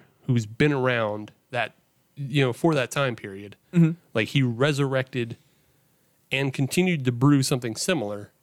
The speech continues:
Speaker 1: in the same period that Allagash White came to be.
Speaker 2: You kinda gotta give him the prop-, the props.
Speaker 1: Yeah, uh,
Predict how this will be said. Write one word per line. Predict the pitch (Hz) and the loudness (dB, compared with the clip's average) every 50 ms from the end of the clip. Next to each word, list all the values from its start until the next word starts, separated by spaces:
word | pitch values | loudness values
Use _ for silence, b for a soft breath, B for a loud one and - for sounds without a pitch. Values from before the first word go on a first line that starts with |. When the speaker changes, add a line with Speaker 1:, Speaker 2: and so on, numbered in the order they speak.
| _ _ | _ _
Speaker 1:
in | 143 143 | 0 2
the | 143 131 | 2 2
same | - - 143 139 127 | 0 0 0 -2 -2
period | - 135 127 123 123 120 113 104 | 0 0 2 4 4 2 2 0
that | 110 113 | -4 -2
Allagash | - 110 120 120 123 117 117 113 113 110 - - | 0 0 0 0 0 -2 -4 -4 -4 -6 -6 -8
White | 123 110 113 117 123 - _ _ - - | -4 -2 -2 -2 -2 -4 _ _ -20 -10
came | - - 131 131 131 120 | -4 -2 0 0 0 -2
to | 113 | -4
be. | 110 113 110 117 127 135 - | -4 -6 -6 -4 -6 -6 2
Speaker 2:
You | 175 151 135 | 2 2 4
kinda | - 180 170 160 156 | 4 2 4 4 2
gotta | 151 156 147 143 135 | 2 2 2 2 2
give | 127 143 139 127 | 2 2 4 4
him | 139 135 123 123 120 - _ | 4 2 2 0 -4 -6 _
the | 131 127 | -8 -8
prop-, | - - - 90 87 - _ | -8 -6 -6 -8 -8 -8 _
the | 156 151 131 | 2 2 4
props. | - 135 123 92 92 - - - 147 | 4 4 2 2 0 -6 -8 -4 -2
Speaker 1:
Yeah, | 147 135 110 101 98 _ _ _ | -2 -2 -2 -4 -6 _ _ _
uh, | - 127 127 | -2 0 0